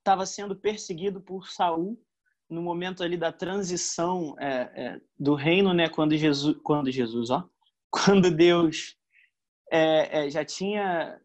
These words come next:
indicado a Saul que outra pessoa tomaria o seu lugar no trono de, da, da nação de Israel. E Davi já tinha sido ungido, se eu não me engano,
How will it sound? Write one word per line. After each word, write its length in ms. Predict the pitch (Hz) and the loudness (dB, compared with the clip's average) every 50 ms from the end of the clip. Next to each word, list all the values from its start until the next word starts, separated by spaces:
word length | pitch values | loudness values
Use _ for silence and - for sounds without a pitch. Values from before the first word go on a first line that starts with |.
| _ _ _ | _ _ _
indicado 640 | - 170 175 156 170 - - - 185 196 202 185 190 | -6 -6 -6 -6 -8 -4 2 4 4 4 4 4 2
a 80 | 180 180 | 2 2
Saul 560 | 180 - - 170 165 165 165 160 160 147 139 - | 2 2 2 2 2 2 0 -2 -4 -6 -8 -10
que 400 | - - 160 156 147 139 - _ _ - | -12 -10 -8 -8 -8 -8 -10 _ _ 0
outra 360 | - 185 214 220 - 202 190 | 4 4 4 4 2 -2 -2
pessoa 460 | 196 175 170 170 - - 165 160 156 | -2 -2 -4 -4 -2 -2 -2 -2 -2
tomaria 380 | - 160 151 151 151 151 156 151 | -4 -4 -4 -2 -2 -2 -2 -4
o 40 | |
seu 200 | 151 - - 151 | -4 -6 -6 -4
lugar 360 | 147 143 139 131 139 139 143 147 | -4 -4 -2 0 0 0 0 0
no 80 | 135 | -6
trono 380 | 131 - - 139 139 135 135 127 | -12 -10 -8 -8 -6 -6 -8 -8
de, 300 | 123 127 123 113 - - _ _ _ | -10 -10 -12 -14 -14 -16 _ _ _
da, 140 | - 95 85 - - | -10 -8 -8 -6 -4
da 120 | 123 127 | -4 -2
nação 360 | 123 123 123 - - 135 127 | -2 -2 -6 -6 -6 -6 -6
de 60 | 123 120 | -6 -6
Israel. 560 | 123 131 131 123 123 131 147 165 180 175 - _ _ _ _ _ _ _ _ _ _ _ _ _ _ _ _ _ _ _ _ _ _ _ _ _ _ _ - | -6 -4 0 2 2 4 4 2 2 -2 -10 _ _ _ _ _ _ _ _ _ _ _ _ _ _ _ _ _ _ _ _ _ _ _ _ _ _ _ 2
E 360 | 190 180 185 185 185 185 185 | 4 6 6 6 6 6 4
Davi 320 | 170 165 165 160 160 190 202 | 4 4 4 2 2 0 -2
já 120 | 196 190 | -2 -2
tinha 260 | 180 - - 220 214 | -4 -6 -8 -6 -6
sido 240 | - - 214 196 170 | -6 -4 -6 -6 -6
ungido, 340 | 180 165 143 175 214 220 208 | -6 -8 -6 -6 -8 -8 -8
se 120 | - - | -10 -10
eu 60 | 202 185 | -10 -10
não 100 | 180 180 | -8 -8
me 100 | 185 185 | -8 -6
engano, 460 | 180 160 180 190 208 220 233 226 | -4 -2 -2 -2 -2 -2 -4 -6